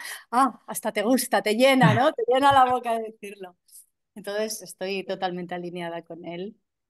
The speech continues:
Cómo explica, cómo, cómo, yo he, voy a decir solo un poquito mi versión de cómo te encontré.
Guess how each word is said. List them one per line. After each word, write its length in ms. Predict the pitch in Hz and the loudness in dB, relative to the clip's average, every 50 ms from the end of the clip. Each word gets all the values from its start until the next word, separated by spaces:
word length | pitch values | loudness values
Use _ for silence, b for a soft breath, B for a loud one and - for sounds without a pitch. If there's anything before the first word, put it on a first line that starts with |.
| _ _ _ _ _ | _ _ _ _ _
Cómo 200 | - 214 208 214 | -4 -2 -2 -2
explica, 800 | 196 202 - - 233 208 208 196 196 226 220 226 254 339 359 - _ _ _ _ _ _ _ | -4 -4 -6 -4 -4 -4 -4 -2 0 2 2 2 2 -2 -6 -12 _ _ _ _ _ _ _
cómo, 680 | - 226 226 233 240 240 233 233 233 226 214 214 B B B B B B B _ _ | -2 0 2 2 2 4 4 4 4 4 2 0 B B B B B B B _ _
cómo, 340 | - 240 233 240 247 247 247 233 | 0 2 4 4 2 2 2 2
yo 120 | 247 262 | 2 4
he, 280 | 277 311 330 311 311 - _ - 294 | 6 6 4 2 0 -6 _ -8 -4
voy 140 | 254 269 262 | -2 0 0
a 40 | |
decir 240 | 262 262 262 277 247 - | 0 -2 -4 -6 -8 -6
solo 300 | - 240 240 247 262 - | -6 -4 -4 -6 -6 -6
un 140 | 269 247 233 | -6 -6 -4
poquito 800 | 240 233 226 226 - 220 208 - 240 226 220 208 202 - - _ _ _ _ _ | -4 -6 -6 -6 -12 -12 -4 0 2 4 4 2 0 -4 -12 _ _ _ _ _
mi 180 | 233 247 254 226 | -4 -2 0 0
versión 680 | 226 220 214 220 - - 240 226 226 214 214 208 - _ _ _ _ | 0 -2 -2 -4 -4 -2 0 0 0 0 -2 -8 -12 _ _ _ _
de 200 | - 214 214 - | -8 -8 -4 -2
cómo 280 | 254 226 226 226 220 | -2 0 0 0 0
te 80 | 220 214 | 0 -4
encontré. 800 | 208 196 - 196 196 190 190 190 190 196 226 339 440 - _ | -4 -4 -8 -8 -10 -8 -8 -4 -2 -2 -2 -2 -4 -8 _